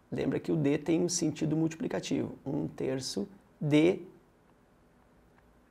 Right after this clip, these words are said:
seis mil pra setenta e cinco. Aí eu consigo aqui, ó, simplificar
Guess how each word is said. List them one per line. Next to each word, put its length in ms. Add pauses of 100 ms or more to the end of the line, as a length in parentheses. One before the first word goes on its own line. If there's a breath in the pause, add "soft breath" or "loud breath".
(280)
seis 460
mil 400 (1700)
pra 120
setenta 380
e 60
cinco. 400 (800 soft breath)
Aí 140
eu 80
consigo 540
aqui, 280
ó, 60
simplificar 1080